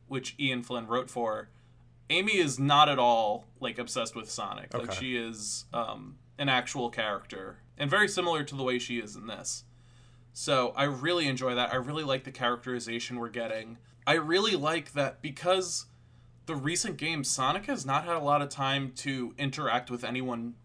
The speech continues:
Speaker 1: besides Tails. In, in Sonic Forces, he's not talking to anyone. He's just kind of on his own, doing whatever. And, like, the eighty other Sonic characters, like, like, all, all hi-, his miscellaneous friends are just there to be like,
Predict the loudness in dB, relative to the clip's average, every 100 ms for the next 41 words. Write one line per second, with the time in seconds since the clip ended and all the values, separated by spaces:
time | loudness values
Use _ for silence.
0 | -8 -2 4 4 2 -4 -6 -4 -4 -6
1 | -10 -10 -10 -10 -8 -4 -4 4 6 6
2 | 4 2 2 0 -2 -2 2 2 4 6
3 | 6 2 -2 -2 -4 -6 -12 -12 -8 -6
4 | -6 0 2 2 2 2 2 0 -2 -4
5 | -4 -8 -12 -18 -20 -20 -20 -12 -2 0
6 | 2 2 2 2 0 -4 -2 -2 0 -2
7 | -2 -12 -2 -2 2 2 4 4 4 2
8 | 0 -2 -4 -4 -4 -2 -2 -4 -10 -8
9 | -6 -8 -12 -20 -20 -20 -20 -20 -8 -4
10 | 2 2 4 4 4 0 -10 -4 -4 -4
11 | -4 -4 -6 -8 -4 -2 0 0 0 0
12 | 0 -2 -2 -2 -2 -2 -2 -4 -2 0
13 | 2 2 -2 -4 -2 0 -2 -2 -10